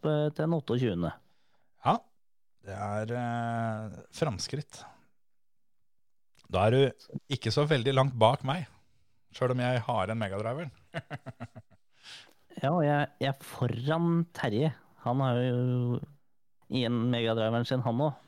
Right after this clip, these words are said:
Speaker 1: men, eh,
Speaker 2: Den ryker til helga,
Speaker 1: Mm.
Speaker 2: har jo han lovet. Han har jo sagt det, at den, for han har jo Hamilton på laget sitt, og han er så sikker på at Hamilton skal ta seieren til helga, så han har lovet å bruke megadriveren til helga.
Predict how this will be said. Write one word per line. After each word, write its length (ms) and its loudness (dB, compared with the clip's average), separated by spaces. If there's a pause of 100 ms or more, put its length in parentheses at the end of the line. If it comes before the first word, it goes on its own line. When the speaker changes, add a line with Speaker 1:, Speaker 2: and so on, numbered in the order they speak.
Speaker 1:
men, 220 0
eh, 400 0 (100)
Speaker 2:
Den 240 4
ryker 300 -2
til 100 -2
helga, 240 0
Speaker 1:
Mm. 140 2
Speaker 2:
har 180 0
jo 80 6
han 160 4
lovet. 320 4 (120)
Han 200 -2
har 220 0
jo 100 -2
sagt 280 -4
det, 120 -2
at 300 -6
den, 300 0
for 120 -2
han 140 0
har 100 0
jo 80 -2
Hamilton 340 0
på 60 0
laget 220 0
sitt, 240 -8
og 100 -4
han 140 -4
er 260 -2
så 80 -6
sikker 240 -10
på 180 -2
at 100 -4
Hamilton 460 -6
skal 600 -2
ta 100 -4
seieren 260 -4
til 120 -8
helga, 180 -8
så 100 -10
han 220 -4
har 80 -2
lovet 240 2
å 80 -2
bruke 320 -2
megadriveren 400 -4
til 140 -6
helga. 100 -14